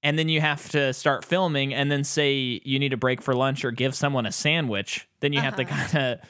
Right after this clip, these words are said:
Speaker 1: stop and let this other boat come up and get people on, and then, you know, here's your
Speaker 2: Yeah.
Speaker 1: food, and then get back off. <laughs> And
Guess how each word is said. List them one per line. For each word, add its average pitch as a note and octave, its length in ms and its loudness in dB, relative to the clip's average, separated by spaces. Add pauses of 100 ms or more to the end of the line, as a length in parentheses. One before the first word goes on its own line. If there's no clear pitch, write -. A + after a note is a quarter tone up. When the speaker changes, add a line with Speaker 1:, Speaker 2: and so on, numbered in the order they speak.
(120)
Speaker 1:
stop B2+ 720 0
and C3 200 0
let C3 240 2
this C#3 220 2
other C3 240 2
boat B2+ 260 0
come C3+ 240 0
up C3 200 0
and B2 140 0
get C3+ 160 -2
people C#3+ 300 0
on, D3+ 540 2
and C#3 140 0
then, B2+ 200 -2
you B2 60 -2
know, B2 140 0
here's C3 260 0
your C3 100 0
Speaker 2:
Yeah. - 80 -2
Speaker 1:
food, D3 400 4
and C3 160 0
then C3+ 140 0
get B2+ 160 2
back C3+ 180 4
off. D3 320 4
<laughs> D#3+ 200 2
And G#3 140 -2